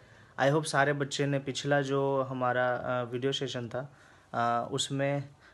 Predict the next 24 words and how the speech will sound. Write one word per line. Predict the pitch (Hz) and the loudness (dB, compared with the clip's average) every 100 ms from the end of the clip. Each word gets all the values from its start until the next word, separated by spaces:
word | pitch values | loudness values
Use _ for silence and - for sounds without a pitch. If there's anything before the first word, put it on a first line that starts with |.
| - | -10
हमने | 139 135 139 139 | -4 0 0 0
किस | 131 151 - | -2 -6 -2
तरीके | 139 135 147 | -2 0 -2
से | 147 | 0
ओएमआर | 135 131 131 135 | 0 2 2 0
fill | - 139 | -2 -6
किया | 131 139 135 | -4 2 2
जाता | 131 123 131 | 4 0 0
है | 123 139 160 - - _ 123 | -4 -6 -8 -18 -20 _ -2
वो | 139 151 | 2 2
मैंने | 139 131 | 2 2
बताया | 117 117 113 | 2 0 0
था। | 120 117 | -2 -2
तो | 123 | 0
I | 120 123 | 0 0
hope | 127 135 | -2 -4
सारे | - 131 131 | 0 0 2
बच्चों | 127 135 | -2 -4
को | 131 | -4
समझ | 127 127 120 | -4 -4 -6
में | 120 123 | -4 -4
आ | 113 | -4
गया | 107 113 | -4 -6
होगा। | 110 107 120 | -6 -12 -14